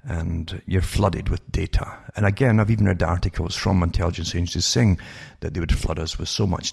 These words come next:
data, it'd be so confusing, the people would, would, would actually know less. You've too many bits and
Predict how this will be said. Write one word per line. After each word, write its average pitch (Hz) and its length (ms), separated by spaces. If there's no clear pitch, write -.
data, - 560
it'd 85 160
be 82 80
so - 180
confusing, 85 680
the 85 60
people 90 200
would, 87 240
would, - 160
would 101 100
actually 95 280
know 90 180
less. - 760
You've - 240
too 135 120
many 104 200
bits - 300
and 85 160